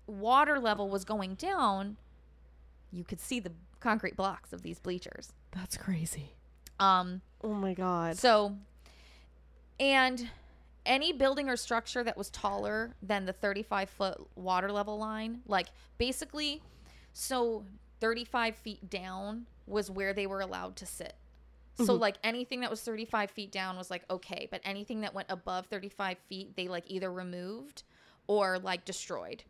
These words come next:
Speaker 1: because, like, a boat can't pass over something
Speaker 2: Yeah.
Speaker 1: that, like, that would have been
Speaker 2: That
Speaker 1: an
Speaker 2: makes
Speaker 1: obs-,
Speaker 2: sense.
Speaker 1: like, a giant obstruction of a boat.
Speaker 2: Mm-hmm.
Speaker 1: But this meant cutting down lots of trees.
Speaker 2: Yeah.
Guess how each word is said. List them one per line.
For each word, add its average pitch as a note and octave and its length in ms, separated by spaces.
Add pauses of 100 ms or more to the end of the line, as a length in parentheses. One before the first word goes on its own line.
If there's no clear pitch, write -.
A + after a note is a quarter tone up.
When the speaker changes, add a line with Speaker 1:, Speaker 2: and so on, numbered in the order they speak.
(340)
Speaker 1:
because, G3+ 480
like, F3+ 200
a F#3+ 60
boat G#3 380
can't G3 320
pass F#3+ 340
over F#3 280
something E3+ 500 (320)
Speaker 2:
Yeah. G3 520
Speaker 1:
that, F#3+ 260 (260)
like, G3+ 220
that A3+ 180
would A3 80
have G3+ 80
been G3+ 140
Speaker 2:
That - 60
Speaker 1:
an - 20
Speaker 2:
makes C#4+ 180
Speaker 1:
obs-, G3 200
Speaker 2:
sense. - 60
Speaker 1:
like, - 80
a F#3+ 120
giant F3+ 480
obstruction F3 560
of D#3+ 100
a D#3+ 60
boat. F3 300 (180)
Speaker 2:
Mm-hmm. F#3 280 (140)
Speaker 1:
But G#3 240
this C#4+ 280
meant A3 260
cutting G3+ 320
down F#3+ 440
lots - 320
of G#3+ 240
trees. - 1000 (1300)
Speaker 2:
Yeah. F#3+ 180